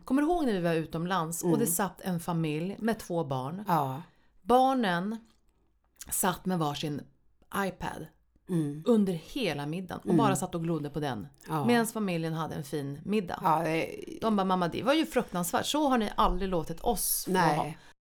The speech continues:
Speaker 2: Nej, men allvarligt. Med mobilen ska inte drabba familjen. Jag tycker att man ska ha uppmärksamhet mot varandra,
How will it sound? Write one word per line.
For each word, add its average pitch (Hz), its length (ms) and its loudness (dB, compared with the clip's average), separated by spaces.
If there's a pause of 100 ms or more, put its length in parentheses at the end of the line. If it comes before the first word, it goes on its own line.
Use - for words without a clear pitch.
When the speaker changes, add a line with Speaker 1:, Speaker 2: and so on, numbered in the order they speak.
(180)
Speaker 2:
Nej, 233 340 8
men 226 280 6
allvarligt. 196 760 10
Med 196 280 6
mobilen 214 760 6 (280)
ska 196 560 6
inte 175 540 4 (240)
drabba 156 440 4
familjen. 156 680 2 (380)
Jag 175 120 0
tycker 175 220 0
att 165 60 -4
man 165 100 2
ska - 120 -4
ha - 60 0
uppmärksamhet 165 520 -2
mot 233 320 6
varandra, 208 640 8